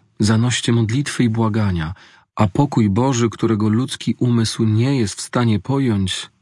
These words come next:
będzie strzegł waszych serc. Filipian cztery, sześć i siedem. Sasza opowiada:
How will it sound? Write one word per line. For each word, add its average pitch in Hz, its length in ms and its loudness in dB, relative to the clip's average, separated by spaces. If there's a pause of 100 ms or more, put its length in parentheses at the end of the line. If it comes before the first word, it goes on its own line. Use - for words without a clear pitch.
(160)
będzie 120 580 2
strzegł 107 440 -2
waszych 90 420 -4
serc. - 460 -6 (580)
Filipian 110 640 2
cztery, 131 520 -2 (100)
sześć - 520 -2
i 117 100 2
siedem. 78 560 -2 (1300)
Sasza 151 420 0
opowiada: 92 640 -2